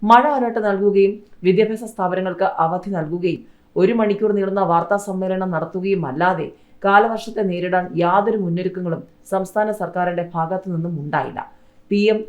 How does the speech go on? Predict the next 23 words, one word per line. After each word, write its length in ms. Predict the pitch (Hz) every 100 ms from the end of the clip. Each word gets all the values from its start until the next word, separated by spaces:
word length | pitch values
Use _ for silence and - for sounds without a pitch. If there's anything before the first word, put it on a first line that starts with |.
| 180
ആവാസ് 340 | 190 208 220 220
യോജന 220 | 202 208 185
അടക്കമുള്ള 420 | 185 202 208 190 185 190
കേന്ദ്ര 240 | 190 196 202
പദ്ധതികൾ 380 | 180 190 196 190 -
സി 120 | 185
പി 60 | 202
എം 60 | 180 165
അട്ടിമറിച്ചതോടെ 680 | 165 196 180 175 175 185 175 - - _ _ 196
നിരവധി 420 | 208 226 226 233 214
നിർധനരാണ് 600 | 180 170 208 214 190 180 185
സുരക്ഷിതമായ 640 | 196 196 - 214 208 196 196
വീടില്ലാതെ 500 | 175 180 190 185 180 165 185
ഈ 40 | 190
മഴയിൽ 280 | 165 175 175 - 165
ആശങ്കയിൽ 480 | 190 - 208 180 131 135
കഴിയുന്നത്. 420 | 131 135 151 180 - - - - - - 233
ഇടുക്കിയിൽ 360 | 220 - 285 247
ഉൾപ്പെടെ 260 | 226 214 214
സംസ്ഥാന 340 | 208 190 214 214 220
സർക്കാർ 300 | 208 202 185 185 - 170
ലൈഫ് 220 | 180 190 208
മിഷൻ 240 | 208 220